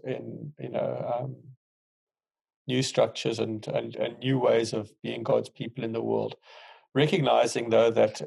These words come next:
like I said, with all renewal movements, you get the renewal, certain values that are expressed in it, but then in order to kind of sustain them,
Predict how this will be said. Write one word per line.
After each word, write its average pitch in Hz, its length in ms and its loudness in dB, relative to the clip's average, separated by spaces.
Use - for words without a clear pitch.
like 131 280 4
I 127 40 4
said, 120 180 -2
with 120 80 -4
all 131 180 2
renewal 123 380 0
movements, 117 480 -4
you 113 80 -6
get 127 160 0
the 117 120 -2
renewal, 117 480 0
certain 127 380 -2
values 123 500 6
that 110 160 2
are 107 180 6
expressed - 520 -4
in 113 80 -4
it, 117 180 -2
but 117 120 -8
then 120 360 -2
in 117 100 -6
order 131 260 4
to 127 120 -4
kind 113 240 0
of 110 80 -4
sustain 127 520 2
them, 107 280 -2